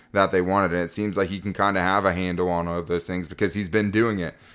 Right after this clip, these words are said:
for a while. But we do have one more segment to get into because I do want to preview the Senior Bowl because I'm going to Mobile, <laughs> Alabama on Saturday to watch the Senior Bowl game. So we're getting to get, so we're going to get into some of the players we're excited to watch in that game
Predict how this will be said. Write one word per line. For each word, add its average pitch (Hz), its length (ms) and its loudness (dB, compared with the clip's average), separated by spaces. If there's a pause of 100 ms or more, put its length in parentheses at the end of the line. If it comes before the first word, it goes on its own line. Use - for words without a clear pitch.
(120)
for 104 340 4
a 95 100 6
while. 90 320 4
But 92 220 2
we 110 80 2
do 123 140 2
have 123 120 2
one 117 160 -2
more 117 140 0
segment 113 380 -2
to 104 80 -6
get 95 120 -4
into 110 220 -2
because 92 220 -4
I 92 80 2
do 107 160 -6
want 113 120 -2
to 98 60 0
preview 117 420 -4
the 101 140 -2
Senior 151 400 -2
Bowl 113 220 2
because 95 180 -6
I'm 101 160 2
going 110 240 0
to 95 80 2
Mobile, 117 540 4
<laughs> - 0 -
Alabama 113 640 4 (320)
on 107 160 4
Saturday 101 380 4
to 92 80 0
watch 95 260 0
the 101 80 -6
Senior 104 300 -4
Bowl 95 180 0
game. 95 240 -2
So 92 140 -2
we're 92 60 -4
getting 104 240 -4
to 95 40 -2
get, 98 220 -4 (300)
so - 140 -4
we're 110 80 -2
going 117 200 0
to 113 60 -2
get 107 140 0
into 110 220 -2
some 113 220 -4
of 104 80 -4
the 98 60 -2
players 104 340 4
we're 98 140 -2
excited 107 380 0
to 110 80 -4
watch 95 280 -2
in 90 180 -2
that 131 220 -2
game 98 280 -2